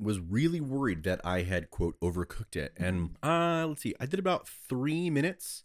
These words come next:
Speaker 1: Three minutes on high in our cast iron little grill pan on our,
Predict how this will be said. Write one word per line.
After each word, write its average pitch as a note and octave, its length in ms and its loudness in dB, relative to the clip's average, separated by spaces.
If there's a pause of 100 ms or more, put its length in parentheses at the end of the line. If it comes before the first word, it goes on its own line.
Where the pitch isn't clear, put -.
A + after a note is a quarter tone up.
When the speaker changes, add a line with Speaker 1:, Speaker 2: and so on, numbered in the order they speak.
Speaker 1:
Three C#3 180 4
minutes D3+ 260 0
on D#3+ 120 0
high C3+ 240 0
in C3+ 80 0
our G2+ 100 0
cast A#2+ 340 -2
iron A#2+ 200 0
little A#2+ 160 4
grill A2 260 4
pan A#2 320 2
on G#2+ 100 0
our, G2 140 0